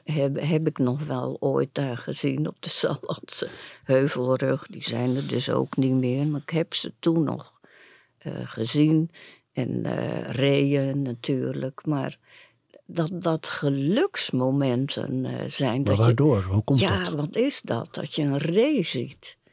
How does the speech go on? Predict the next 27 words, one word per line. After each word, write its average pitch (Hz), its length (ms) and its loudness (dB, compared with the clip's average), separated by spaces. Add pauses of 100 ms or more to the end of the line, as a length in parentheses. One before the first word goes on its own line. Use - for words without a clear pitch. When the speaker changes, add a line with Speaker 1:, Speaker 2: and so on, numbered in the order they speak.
(420)
Speaker 1:
En, 151 320 -6
en, 156 440 -4
eh, 160 200 -6 (100)
en, 143 160 -6
en 156 220 -2
die 151 160 0
kijkt 170 360 -2
dan 143 200 -2
zo 147 320 2
om, 175 420 2
net 165 280 -2
of - 180 -8
die 151 160 -2
jou 143 360 0
aankijkt. - 840 -8 (420)
Ja, - 320 -8
dat, - 240 -10
dat, - 460 -12 (600)
ja, - 400 -12
dat, 139 180 -10
dat - 280 -6
is 143 200 -4
iets 135 260 0
geweldigs. 151 760 -2 (340)
Wanda, 123 640 0
die, 135 440 -6
eh, 123 240 -2